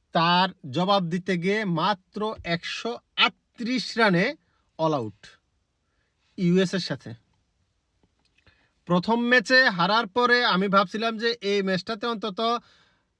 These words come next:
ওরা জেগে উঠবে, ঘুরে দাঁড়াবে। ওরা ঘুরে দাঁড়াইছে, ঘুরে দাঁড়াইছে, পিছনটা এমনি দিছে, পিঠটা, পাছাটা পিছনে দিছে, আর হেরা, আহ, পাছায় লাথি দিয়ে দিছে।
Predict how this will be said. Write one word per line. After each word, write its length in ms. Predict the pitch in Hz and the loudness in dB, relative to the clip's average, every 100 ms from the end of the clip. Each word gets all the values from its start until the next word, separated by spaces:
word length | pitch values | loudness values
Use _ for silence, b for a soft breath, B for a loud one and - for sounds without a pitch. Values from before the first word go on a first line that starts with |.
| _ _ 160 | _ _ -2
ওরা 320 | 175 196 196 131 | 2 4 2 2
জেগে 300 | 175 247 247 | 2 2 2
উঠবে, 280 | 220 180 180 | 0 2 2
ঘুরে 280 | 127 226 | 2 2
দাঁড়াবে। 360 | 262 254 208 151 | 4 4 4 0
ওরা 220 | - 196 | -2 -4
ঘুরে 260 | 175 185 233 | 0 0 2
দাঁড়াইছে, 420 | 247 233 165 143 | 2 0 0 -4
ঘুরে 260 | 139 180 220 | -2 -2 -2
দাঁড়াইছে, 340 | 247 233 233 | 0 0 -2
পিছনটা 400 | 220 196 233 247 | -4 -4 -2 -2
এমনি 180 | 233 226 | -4 -6
দিছে, 300 | 220 226 269 | -4 -2 -2
পিঠটা, 460 | 214 - 254 269 - _ - | -4 -4 0 0 -2 _ -2
পাছাটা 320 | 180 214 240 | 0 0 -2
পিছনে 280 | 214 226 247 | -4 -4 -4
দিছে, 220 | 247 233 | -2 0
আর 80 | 214 | 2
হেরা, 240 | 185 190 | 4 2
আহ, 1080 | 185 - _ _ _ _ _ _ - - - | 0 -6 _ _ _ _ _ _ -20 -18 -14
পাছায় 360 | 175 196 185 214 | 0 0 4 4
লাথি 220 | 190 185 | 4 2
দিয়ে 140 | 185 160 | 0 0
দিছে। 340 | 123 - | -4 -12